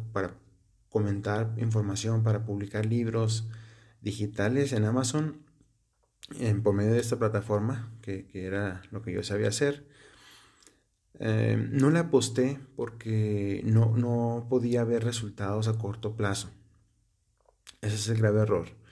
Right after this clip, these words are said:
Si quieres tener resultados lo más pronto posible, tienes que aplicarte por lo menos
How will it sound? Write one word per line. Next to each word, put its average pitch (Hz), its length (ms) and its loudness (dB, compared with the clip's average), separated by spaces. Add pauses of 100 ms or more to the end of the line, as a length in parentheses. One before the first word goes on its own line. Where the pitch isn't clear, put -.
(500)
Si - 140 -18
quieres 117 300 4
tener 131 240 4
resultados 127 640 2
lo 110 80 2
más 113 200 0
pronto 135 360 -2
posible, 127 420 -2
tienes 117 340 -2
que 117 220 -2
aplicarte 113 640 -2
por 113 180 -4
lo 101 80 0
menos 123 540 0